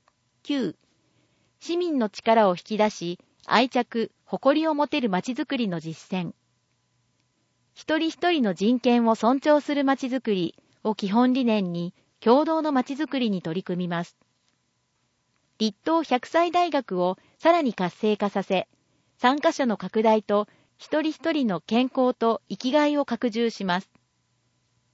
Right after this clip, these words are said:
自治会や地域振興協議会、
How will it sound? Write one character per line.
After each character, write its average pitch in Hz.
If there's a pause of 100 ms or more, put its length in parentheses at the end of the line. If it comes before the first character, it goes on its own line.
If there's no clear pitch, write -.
(340)
自 190
治 -
会 302
や 269 (180)
地 330
域 -
振 262
興 294
協 262
議 240
会、 165